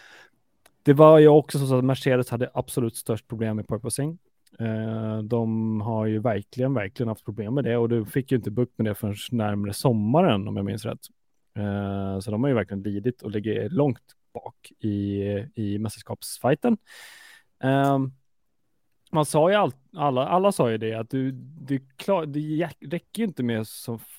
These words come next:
för Mercedes att de ska bara få ordning på sitt paket, utan de måste ju faktiskt öka snabbare än de andra ökar sina hastigheter under Formel ett-säsongen.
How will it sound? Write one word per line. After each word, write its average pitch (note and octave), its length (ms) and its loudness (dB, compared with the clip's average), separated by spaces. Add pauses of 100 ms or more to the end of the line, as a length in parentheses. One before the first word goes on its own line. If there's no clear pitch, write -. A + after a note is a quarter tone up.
(100)
för B2+ 140 -2
Mercedes A2+ 340 -2
att A2+ 160 -10
de A#2 260 -4
ska - 140 -12
bara A#2 120 -4
få - 180 -4
ordning C3 460 0
på G#3+ 100 -4
sitt - 160 -4
paket, - 440 -8
utan A2 180 -6
de B2 80 -2
måste C#3 200 -4
ju D#3+ 60 -2
faktiskt - 500 -8
öka C#3 720 -2
snabbare B2 540 -2
än C3 60 0
de C#3 140 -2
andra D3 460 0
ökar G2+ 200 -12
sina G2+ 200 -8
hastigheter G2+ 500 -12
under G#2 200 -12
Formel G#2+ 260 -8
ett-säsongen. A#2+ 440 -14